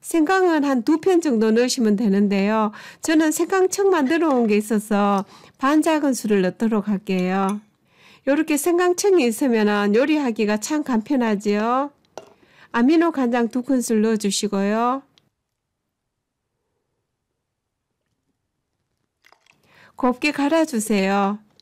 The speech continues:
네, 양념 재료들을 블렌드에 갈지 않고 그냥 볼에다가 섞어도 되는데요. 저는 통마늘이랑 생고추를 넣기 때문에 블렌드에 가는 거예요. 그리고 여기에 찹쌀풀을 사분의 일 컵 넣을 텐데요.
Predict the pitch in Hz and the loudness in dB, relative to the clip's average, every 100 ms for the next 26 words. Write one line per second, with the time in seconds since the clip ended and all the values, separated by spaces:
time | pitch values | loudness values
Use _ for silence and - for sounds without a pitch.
0 | - _ _ - - - _ - - 262 | -20 _ _ -20 -20 -20 _ -16 -2 2
1 | 247 254 349 370 339 285 294 262 240 233 | 2 2 2 4 2 2 2 2 2 2
2 | 226 233 233 320 330 262 240 254 262 262 | 0 0 2 2 2 0 0 -2 0 0
3 | 240 - 226 214 240 247 285 254 277 294 | 0 0 -2 0 0 2 0 0 0 2
4 | 262 220 214 - 311 277 233 208 202 196 | 0 0 0 -2 -2 -2 0 0 0 0
5 | 202 196 196 214 214 208 - - - - | 0 0 -2 0 -2 -4 -12 -14 -14 -14
6 | - - 320 311 294 - 359 370 349 277 | -14 -2 2 2 0 0 2 4 4 2
7 | 226 214 214 214 - 320 277 214 330 349 | 2 0 0 0 0 0 0 0 2 2
8 | 262 226 - 202 196 196 196 214 202 190 | 4 2 -2 -2 0 2 2 0 -2 0
9 | 202 233 269 254 202 208 208 208 196 190 | 2 4 2 0 -2 0 2 2 2 0
10 | 175 175 185 196 202 - _ _ _ _ | 0 -2 -2 -4 -6 -12 _ _ _ _
11 | _ _ _ - _ - 311 320 311 277 | _ _ _ -20 _ -4 -2 0 2 2
12 | 330 320 277 311 320 392 381 302 277 277 | 0 0 -2 -4 -2 -2 0 0 0 0
13 | 320 320 311 254 233 269 233 254 254 254 | -2 0 2 0 0 0 0 0 -2 -2
14 | 208 190 190 208 220 202 | 0 0 0 0 0 -2